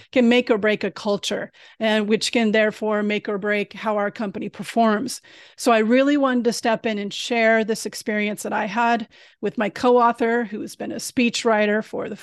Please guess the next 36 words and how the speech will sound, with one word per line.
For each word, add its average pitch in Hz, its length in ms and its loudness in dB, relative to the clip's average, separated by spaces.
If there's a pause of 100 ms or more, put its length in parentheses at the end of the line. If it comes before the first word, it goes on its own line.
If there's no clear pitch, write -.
(140)
uh, 208 360 -6
the, 226 600 -4
the 226 120 2
C 220 320 0
E 220 40 4
O 208 80 2
of 202 120 -2
U 208 120 -2
P 226 220 -2
S, 226 200 -2
et 220 120 -10
cetera. 220 400 0 (560)
And 226 420 0
we 254 220 0
combined 240 600 -2
our 220 140 0
forces 214 560 -6
to 202 480 -2
share 214 400 0
something 208 320 -6
called 196 200 -4
the 208 60 0
depth 220 560 -2
model. 226 380 -4
That's 233 240 -6
D 247 340 2
E 240 240 0
P 220 360 -6
T - 500 -6
H. - 400 -12
It's 202 180 -10
a 202 220 0
framework. 269 640 2
It's 262 140 -12
a - 40 -20
five-step 226 760 -2